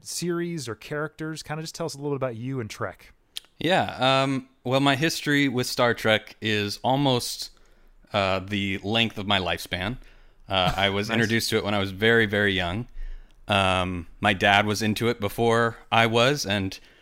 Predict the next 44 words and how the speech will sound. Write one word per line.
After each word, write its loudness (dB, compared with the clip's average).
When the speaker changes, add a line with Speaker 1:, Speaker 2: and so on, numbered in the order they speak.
Speaker 2:
showed 2
it -4
to 0
me 4
one 2
night. 2
And 2
I 2
just -4
remember 0
that 0
was, -2
I 2
had, 0
I 2
had 2
to 2
learn 2
to -6
stay -2
up -4
late -4
so -6
that -6
I 2
could -8
watch 0
Star -2
Trek. -10
And -4
surprisingly, 2
it 0
was -2
the 0
original 2
series -2
is -8
the -8
first -4
time 0
I -4
saw 2
Star -6
Trek. -8